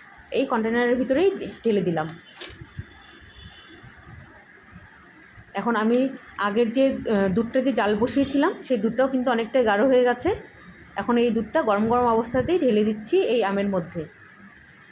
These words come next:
এখন একটু নেড়ে চেড়ে দিব। নেড়ে চেড়ে আবার দশ থেকে পনেরো মিনিটের জন্য এমনিই খোলাটাই রেখে দিব। যখন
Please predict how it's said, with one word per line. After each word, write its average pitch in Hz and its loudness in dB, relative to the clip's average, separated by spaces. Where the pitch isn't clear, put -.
এখন 233 -2
একটু 254 -2
নেড়ে 240 4
চেড়ে 247 2
দিব। 240 2
নেড়ে 214 0
চেড়ে 269 0
আবার 269 -2
দশ 226 -2
থেকে 262 2
পনেরো 240 2
মিনিটের 240 4
জন্য 240 0
এমনিই 226 2
খোলাটাই 247 2
রেখে 254 0
দিব। 247 0
যখন 262 -2